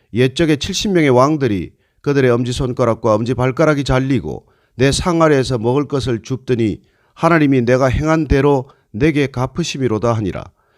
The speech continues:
무리가 그를 끌고 예루살렘에 이르렀더니, 그가 거기서 죽었더라. 유다 자손이 예루살렘을 쳐서 점령하여 칼날로 치고 그 성을 불살랐으며,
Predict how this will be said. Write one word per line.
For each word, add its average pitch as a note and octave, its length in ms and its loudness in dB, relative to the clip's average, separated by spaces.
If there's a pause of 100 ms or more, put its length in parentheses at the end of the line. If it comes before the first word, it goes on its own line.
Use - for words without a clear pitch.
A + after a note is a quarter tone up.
(260)
무리가 D3+ 360 4
그를 D3 180 2
끌고 C3 420 0
예루살렘에 D3 540 0
이르렀더니, A#2+ 640 -2 (280)
그가 B2+ 280 -2
거기서 B2 360 -4
죽었더라. C#3 540 -2 (800)
유다 D3+ 240 2
자손이 D#3 420 2
예루살렘을 D3+ 520 0
쳐서 C3+ 240 -8
점령하여 C#3+ 580 0
칼날로 C#3+ 500 0
치고 A2+ 600 -6
그 C3+ 100 -4
성을 D3 380 -2
불살랐으며, A#2+ 760 -2